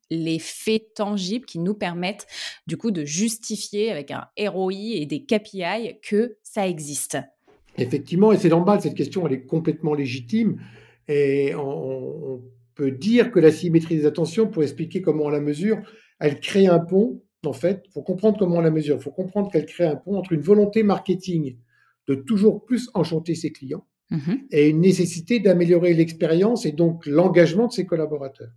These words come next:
Speaker 1: Pourquoi vous parlez de volonté marketing ? Pour, ça, ça veut dire que la volonté d'enchanter la vie de ses clients, ce ne serait qu'une volonté marketing ?
Speaker 2: Bah, c'est pas, c'est plutôt, c'est, c'est une volonté au départ des dirigeants de vouloir augmenter la, la satisfaction de nos clients. C'est pour ça que je la qualifie d'une volonté marketing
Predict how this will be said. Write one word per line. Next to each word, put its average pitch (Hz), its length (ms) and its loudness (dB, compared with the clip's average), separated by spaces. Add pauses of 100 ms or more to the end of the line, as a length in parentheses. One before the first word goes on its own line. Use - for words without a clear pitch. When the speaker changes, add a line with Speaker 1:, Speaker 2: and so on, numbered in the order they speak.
(120)
Speaker 1:
Pourquoi 311 240 -4
vous 240 80 -4
parlez 190 260 -4
de 175 60 -6
volonté 185 460 -2
marketing ? 170 760 -4
Pour, - 220 -2
ça, 208 200 -8
ça 226 120 -4
veut 220 60 2
dire 254 120 -6
que 247 260 -4
la 185 300 -4
volonté 233 960 -4
d'enchanter 190 640 -6
la 196 100 -2
vie 185 120 -10
de 185 40 -16
ses 208 140 -4
clients, 233 240 -6
ce 294 140 -4
ne 220 80 -2
serait 220 240 -6
qu'une 254 260 -6
volonté 233 360 -4
marketing ? 240 380 -6 (160)
Speaker 2:
Bah, 165 280 0
c'est 180 120 0
pas, 202 300 2
c'est 165 100 -2
plutôt, 196 440 2 (240)
c'est, 180 320 -2
c'est 151 140 -8
une 139 80 -8
volonté 170 360 4
au 170 80 6
départ 160 300 2
des 147 100 0
dirigeants 143 480 0
de 160 80 2
vouloir 147 400 0
augmenter 160 480 2
la, 147 320 -4 (160)
la 147 100 0
satisfaction 160 600 0
de 160 60 2
nos 147 60 2
clients. 175 280 2
C'est - 140 -4
pour 127 140 -8
ça 175 120 2
que - 60 -4
je 147 40 2
la 139 60 0
qualifie 131 440 -6
d'une 151 140 -6
volonté 143 360 0
marketing 196 680 -2